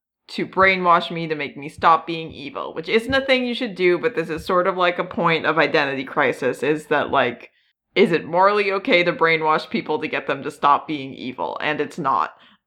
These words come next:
Um, but anyways, uh, so, uh, that was, it didn't work very well, and I went and brainwashed all the rogues, and, uh,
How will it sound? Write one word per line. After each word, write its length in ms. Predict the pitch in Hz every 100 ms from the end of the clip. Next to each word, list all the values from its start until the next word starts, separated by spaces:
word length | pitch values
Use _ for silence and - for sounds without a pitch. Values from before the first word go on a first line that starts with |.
| -
Um, 720 | 190 170 160 151 143 135 160 _ _ _ _ _ -
but 220 | 180 180
anyways, 640 | 202 202 170 156 151 156 156 _
uh, 480 | 165 160 151 147 143
so, 320 | - - 160
uh, 460 | - 180 180 170 160
that 280 | 185 202 214
was, 500 | 220 196 180 - _ _ _ -
it 160 | 196 196
didn't 260 | 262 254
work 240 | 175 214 208
very 320 | 185 175 170
well, 540 | 156 160 156 147 - -
and 140 | 156
I 120 | 160
went 220 | 160 165
and 140 | 160 165
brainwashed 520 | 175 165 160 170 -
all 140 | 170
the 80 | 156
rogues, 800 | 151 160 151 147 135 147 - - _ _ _ _ _ -
and, 520 | 165 156 147 143 - -
uh, 680 | 160 151 143 139 139 135 156